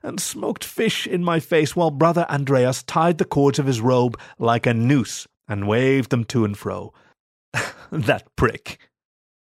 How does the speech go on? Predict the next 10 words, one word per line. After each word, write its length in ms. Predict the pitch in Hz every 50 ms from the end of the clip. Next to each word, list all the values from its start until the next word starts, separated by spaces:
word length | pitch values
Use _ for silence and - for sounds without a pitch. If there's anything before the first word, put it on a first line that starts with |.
| _ _ _ _ _ _ _ _ _ _ _ _ _ _ -
But 100 | 135 131
after 220 | 139 135 - 143
three 260 | 127 - - 180 180 156
days, 460 | 123 113 92 92 98 107 - - - _ _ _ _ _ _ _ _
it 120 | - 156 -
became 320 | 196 - 190 185 185 -
easy 240 | - 208 208 147 117 -
to 100 | - 95
refuse 360 | 90 - - 104 92 87 -
food. 460 | - - 135 123 92 87 - - -